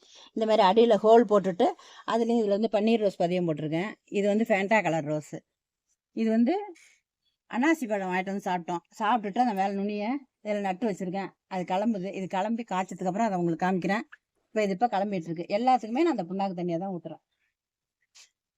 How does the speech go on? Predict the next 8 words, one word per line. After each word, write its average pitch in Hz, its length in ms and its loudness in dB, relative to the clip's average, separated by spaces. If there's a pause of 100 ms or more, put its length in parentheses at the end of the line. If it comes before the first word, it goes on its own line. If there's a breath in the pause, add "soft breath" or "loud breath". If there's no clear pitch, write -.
(1500)
ரொம்ப 214 220 -18
டீப்பா 214 280 -12
எடுக்காதடா, 156 380 -12 (240)
நறுக்கு 170 260 -12
புடுக்குன்னு 170 300 -14
இருக்கு. 147 180 -18 (4000)
லெமன் 247 240 -2
கிராஸ், 202 260 -4